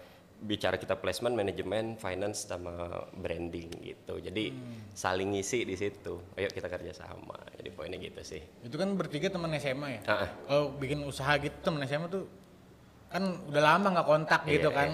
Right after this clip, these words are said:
Speaker 1: iya.
Speaker 2: Kita nggak tahu kepribadian dia masing-masing gimana. Tuh,
Speaker 1: Heeh.
Speaker 2: lu, eh, ini nggak sih, apa, nggak ngeri takut,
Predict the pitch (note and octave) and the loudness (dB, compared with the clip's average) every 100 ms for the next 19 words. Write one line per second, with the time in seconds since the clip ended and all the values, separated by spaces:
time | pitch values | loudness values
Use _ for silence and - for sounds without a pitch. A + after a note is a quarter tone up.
0 | D#3 D3 D#3 C3 F3 D3 C3 C#3+ D#3+ D3 | -2 -4 -4 2 2 4 2 4 2 2
1 | C#3+ B2+ B2+ B2+ D3 C#3+ C3 B2+ B2+ D3 | -2 2 2 2 0 -2 -4 -6 -6 -6
2 | D3 - G2 F#2+ - - - - - F3+ | -6 4 6 6 2 -12 -20 -20 0 8
3 | B3 E3+ - - - F3+ E3 D#3+ E3+ A3+ | 8 6 -4 -14 -12 0 2 4 2 2
4 | F3+ F3 G#3+ F3 D#3+ G3 F#3+ - - - | 2 0 -2 -4 2 2 2 -12 -20 -20
5 | - - D#3 F3 E3+ E3+ F3 D#3+ E3+ | -20 4 6 8 6 6 6 4 2